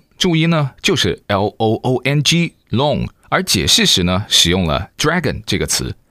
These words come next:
后来，英国传教士马里逊编出了史上第一部华英字典，将龙就翻译成 dragon，这个翻译一直延续至今。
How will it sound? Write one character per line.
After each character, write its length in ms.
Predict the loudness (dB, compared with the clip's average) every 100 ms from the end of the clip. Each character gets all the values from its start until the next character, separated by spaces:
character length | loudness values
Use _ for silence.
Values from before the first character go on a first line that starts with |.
| _ -2
后 140 | 0
来， 240 | 2 0 0
英 140 | 0
国 120 | 0
传 200 | 0 0
教 120 | 0 0
士 400 | 2 2 0 0
马 200 | 0 0
里 140 | 0
逊 340 | 2 2 2 -2
编 260 | -2 -2 -2
出 160 | 0
了 180 | 0 2
史 180 | 2 2
上 280 | 0 0 0
第 160 | 0
一 40 | 0
部 320 | 0 -2 -4
华 260 | -2 0 0
英 180 | 0 0
字 200 | 0 0
典， 260 | -2 -4 -4
将 200 | -2 0
龙 280 | 0 -2 -2
就 120 | -4
翻 200 | 0 0
译 60 | 0
成 300 | 0 -2 -4 -6
dragon， 480 | -2 0 0 -2 -4 -8 _ _ -4
这 140 | -2
个 80 | 0
翻 240 | 2 2
译 200 | 2 0 _
一 100 | -2
直 280 | 0 0 0
延 160 | 0
续 140 | 0 0
至 120 | -2
今。 240 | 0 -2